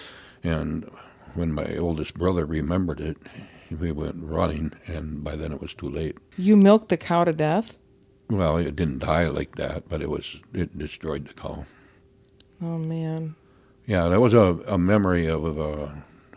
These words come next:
Speaker 1: almost horror, because my dad worked a three to eleven shift that day at, uh, a dairy. And when he got home,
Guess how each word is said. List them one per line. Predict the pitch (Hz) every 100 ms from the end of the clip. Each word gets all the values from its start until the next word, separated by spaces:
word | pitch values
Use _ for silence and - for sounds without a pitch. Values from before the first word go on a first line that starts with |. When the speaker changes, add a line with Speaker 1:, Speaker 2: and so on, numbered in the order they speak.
| - - - - -
Speaker 1:
almost | 90 87 76 -
horror, | 95 92 78 78 -
because | 71 73 78 73 - - - _ - - - _ -
my |
dad | 87 110 110 87
worked | 95 -
a | 85
three | - 107
to | 85
eleven | 76 92 92
shift | - 80 -
that | - 73
day | - 76 - - - - -
at, | - 76 -
uh, | - - -
a | 92
dairy. | 73 85 85 71 - _ -
And | 85
when | 85
he |
got | 82 76
home, | 90 90 80 80